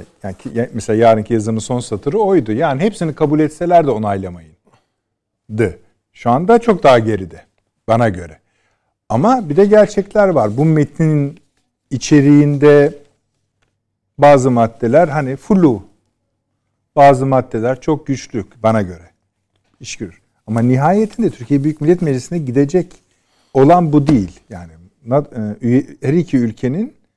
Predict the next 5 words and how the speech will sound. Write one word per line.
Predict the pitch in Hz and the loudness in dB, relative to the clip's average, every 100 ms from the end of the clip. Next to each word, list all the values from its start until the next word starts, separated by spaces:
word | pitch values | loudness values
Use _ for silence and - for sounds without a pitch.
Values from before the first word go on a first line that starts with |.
| _ _ _ _ _ _ | _ _ _ _ _ _
e, | 147 143 101 101 - | -20 -20 -20 -20 -8
katılım | 127 - 185 190 | -6 2 4 6
anlaşmaları. | 131 98 92 - 87 78 _ _ _ _ _ _ _ _ _ _ _ - | 4 0 -8 -14 -20 -20 _ _ _ _ _ _ _ _ _ _ _ -4
Bunları | 170 180 165 160 165 - _ _ | 0 2 2 2 2 -2 _ _
Türkiye | 175 151 - 156 151 151 | -6 -2 2 4 4 0